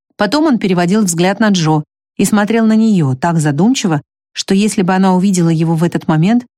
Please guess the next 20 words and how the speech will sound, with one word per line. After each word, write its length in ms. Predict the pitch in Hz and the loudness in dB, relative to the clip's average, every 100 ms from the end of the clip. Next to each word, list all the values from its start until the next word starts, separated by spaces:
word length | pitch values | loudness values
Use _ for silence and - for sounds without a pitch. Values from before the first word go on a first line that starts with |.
| _ _ | _ _
то, 80 | - | -2
несомненно, 760 | 196 214 - 202 190 208 247 262 | 0 2 0 0 2 2 2 0
ответила 580 | - 185 175 175 214 214 | -2 -4 -2 0 0 0
бы 120 | 190 | 2
на 120 | 180 | 2
его 200 | 170 156 | 0 0
безмолвный 580 | 156 156 156 139 139 160 | -2 0 0 0 -2 -2
вопрос. 600 | 151 156 - 139 131 - _ _ _ - | -2 -4 -6 -8 -8 -14 _ _ _ -2
Но 120 | 226 | 0
она 200 | 226 247 | 2 0
следила 520 | 240 220 196 214 220 | -2 -2 0 0 0
за 140 | 190 190 | 0 -2
собственными 580 | - 190 - 151 139 139 | -2 -4 -2 -2 0 0
глазами, 540 | 147 147 175 208 196 - _ _ | 0 -2 0 -2 -2 -6 _ _
боясь, 320 | 175 196 226 | -2 0 0
что 160 | 214 214 | -2 -4
те 160 | 190 226 | -2 0
могут 340 | 214 208 208 | 0 0 -2
её 300 | 202 208 208 | 0 0 0
выдать, 520 | 190 214 196 151 - | 0 0 0 -2 -8